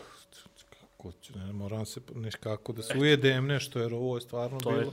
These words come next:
Speaker 2: toliko od
Speaker 1: ja,
Speaker 2: mene.
Speaker 1: dobar pristup bio. A, ja moram primijetim dvije stvari. Jedna stvar je, e, vezano za,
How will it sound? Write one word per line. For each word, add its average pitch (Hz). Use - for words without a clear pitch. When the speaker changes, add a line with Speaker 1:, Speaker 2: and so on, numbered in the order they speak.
Speaker 2:
toliko 113
od 156
Speaker 1:
ja, 123
Speaker 2:
mene. 170
Speaker 1:
dobar 151
pristup 147
bio. 104
A, 110
ja 131
moram 147
primijetim 143
dvije 131
stvari. 101
Jedna 127
stvar 135
je, 143
e, 143
vezano 123
za, 107